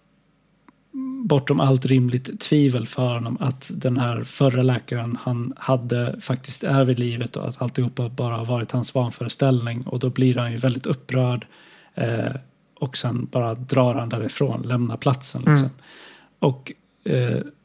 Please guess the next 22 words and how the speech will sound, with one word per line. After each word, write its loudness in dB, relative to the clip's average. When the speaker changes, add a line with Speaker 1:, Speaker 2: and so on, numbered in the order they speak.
Speaker 1:
letar 4
sig 4
in 2
till -2
stan 2
och 2
fram 6
till 2
den 0
här 2
rockklubben 0
som -2
de -4
besökte -2
tidigare 2
under -4
dagen. 4
Och -4
där 4
går 2
han -2
in, 4